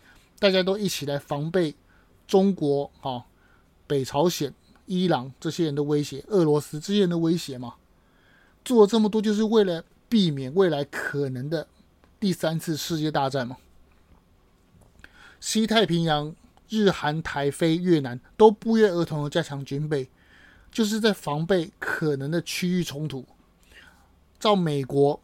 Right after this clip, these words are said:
加强部署西太平洋三航母的态势来看，短期之内紧张的局势不会降温，而年底总统大选，美国总统大选才是最危险的时候。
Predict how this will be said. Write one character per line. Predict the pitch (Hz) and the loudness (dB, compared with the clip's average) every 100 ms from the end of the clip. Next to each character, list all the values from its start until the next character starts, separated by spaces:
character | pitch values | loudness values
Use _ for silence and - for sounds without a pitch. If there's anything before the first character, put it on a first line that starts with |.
| - | -6
加 | 190 190 | 0 0
强 | 165 156 | 0 -4
部 | - 170 | -2 -4
署 | 139 | -4
西 | 123 - 170 | -10 -6 -4
太 | 165 | -4
平 | 151 147 | -4 -4
洋 | 139 135 | -6 -4
三 | - 175 | -4 -4
航 | 156 143 | -4 -6
母 | 147 131 | -4 -6
的 | 123 | -8
态 | - 165 | -4 -4
势 | 135 156 | -2 -6
来 | 123 | -6
看， | 143 143 - _ _ - | -10 -10 -12 _ _ -4
短 | 151 147 | -4 -2
期 | 147 165 | -4 -6
之 | 202 | -2
内 | 208 165 - _ | 0 -2 -6 _
紧 | - 151 | -8 -6
张 | 143 185 | -4 -4
的 | 170 | -4
局 | - 139 | -6 -10
势 | - 160 | -8 -8
不 | - 131 | -6 -6
会 | 156 | -4
降 | 143 131 123 | -4 -6 -8
温， | 120 - _ _ - - - | -14 -18 _ _ -20 -20 0
而 | 185 208 | 4 6
年 | 196 180 214 | 4 2 2
底 | 208 151 | 0 -2
总 | 165 180 | -2 -2
统 | 180 147 | -2 -2
大 | 165 156 | 0 0
选， | 147 131 147 - | 0 -6 -12 -10
美 | 147 147 | -4 -2
国 | 156 175 | 0 0
总 | 185 | 2
统 | 180 156 | 0 2
大 | 160 143 | 0 0
选 | 131 143 _ | -4 -12 _
才 | - 151 | -6 -2
是 | 175 | -2
最 | 170 202 | 0 2
危 | 156 143 147 | 2 2 0
险 | 156 143 | 0 -4
的 | 123 | -6
时 | 113 113 | -10 -8
候。 | 131 120 | -8 -10